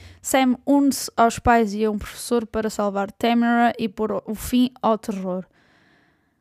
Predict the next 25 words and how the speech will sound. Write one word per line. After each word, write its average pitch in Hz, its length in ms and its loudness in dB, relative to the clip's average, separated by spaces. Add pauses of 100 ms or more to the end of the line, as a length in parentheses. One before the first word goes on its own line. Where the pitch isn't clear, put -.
(200)
Opa, 202 380 -2 (120)
parece 247 380 2
fixe, - 520 -6 (240)
mas 208 160 -4
eu 214 80 -6
vou 214 140 -2
ser 233 160 2
sincera, 202 600 -4
eu 226 100 -2
só 240 120 0
estou 247 160 -2
à 240 80 0
espera 240 680 0
de 220 80 -4
um 226 120 4
filme, 208 680 -4 (320)
ah, 214 680 -2 (400)
este, - 440 -4
esta 220 240 -6
semana. 190 420 -4 (600)
É 240 120 2
um 240 60 2
filme 233 360 4
do 220 180 2
Aya-, 214 460 0